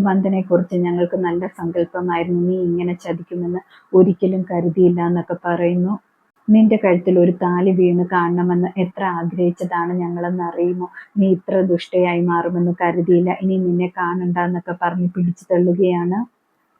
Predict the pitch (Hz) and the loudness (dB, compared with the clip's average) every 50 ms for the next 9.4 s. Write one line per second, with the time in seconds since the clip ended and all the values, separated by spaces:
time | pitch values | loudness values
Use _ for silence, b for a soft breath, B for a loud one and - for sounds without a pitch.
0 | _ _ _ - 214 208 240 233 220 226 226 226 220 202 175 175 180 175 175 175 | _ _ _ 2 2 6 6 6 6 8 6 4 4 4 4 4 4 2 4 2
1 | 180 180 185 185 175 170 175 175 175 175 180 175 165 170 175 180 170 170 170 - | 2 0 0 0 0 2 0 2 2 4 4 4 4 2 2 0 -2 -2 -2 -6
2 | - 190 170 180 180 175 180 180 180 175 175 170 165 175 170 175 170 170 170 170 | -8 -6 -4 -2 -2 -2 -2 0 0 0 -2 -2 -2 -2 -2 0 0 -2 -2 -2
3 | 185 202 226 - _ _ _ _ _ _ _ _ _ _ - 226 233 233 226 226 | -2 -2 -2 -4 _ _ _ _ _ _ _ _ _ _ 0 2 4 4 6 4
4 | 220 220 208 185 180 180 175 175 175 180 180 - 185 175 175 175 185 185 175 185 | 4 4 4 2 2 2 2 2 2 0 0 0 0 2 2 4 2 2 2 2
5 | 180 175 180 - 170 - 180 170 170 175 170 175 185 185 180 175 170 180 - - | 0 2 0 -2 -2 -2 -2 -2 0 0 0 2 2 2 2 2 2 2 0 0
6 | 196 190 196 185 - 185 175 175 - 180 175 175 175 185 175 - 175 165 - 180 | 0 0 0 2 4 4 2 4 2 -2 -2 0 0 -2 0 0 -2 0 2 0
7 | 165 165 180 - - 190 175 180 180 180 196 175 170 175 175 180 175 170 170 170 | 0 0 -2 -4 -4 -4 -2 -2 0 0 0 -2 -2 -2 -2 -2 0 -2 0 0
8 | 170 175 180 180 - 175 180 180 170 175 175 165 - 180 175 - 175 170 170 170 | 0 0 0 0 -2 -4 -2 -2 -2 -2 -2 -2 -4 -6 -6 -4 -4 -4 -2 -2
9 | 170 170 175 175 185 214 226 | -2 -2 -2 -2 -2 -4 -4